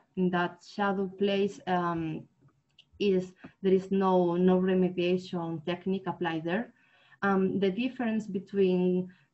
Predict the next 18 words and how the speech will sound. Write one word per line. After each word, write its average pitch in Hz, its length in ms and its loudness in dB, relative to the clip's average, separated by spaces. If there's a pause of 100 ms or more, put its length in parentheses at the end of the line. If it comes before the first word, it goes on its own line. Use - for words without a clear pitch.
mm, 185 220 0 (100)
if, 190 120 0
well, 196 260 0
if 190 140 0
you 208 80 -4
can 214 220 2
see 247 240 -2
the, 185 640 -2
the 175 240 -2
red 208 260 -4
area, 233 460 0 (800)
uh, 190 40 2
is 185 460 2
not 202 360 2 (120)
completely 185 600 0
covered 185 560 0
by 165 420 0
grass, 202 400 -2